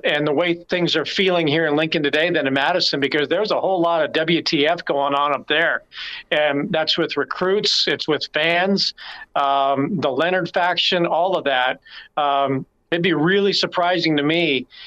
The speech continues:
if Leonard stays on board. They may be trying to,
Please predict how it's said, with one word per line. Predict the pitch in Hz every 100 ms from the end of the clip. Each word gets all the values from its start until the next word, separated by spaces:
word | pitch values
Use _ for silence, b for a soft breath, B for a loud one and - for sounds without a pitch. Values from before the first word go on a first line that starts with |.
| B -
if | 147 123
Leonard | 160 180 170
stays | - 175 165
on | 160 143
board. | 131 165 -
They | 180
may | 202
be | 165 147
trying | 165 170
to, | 180 156 156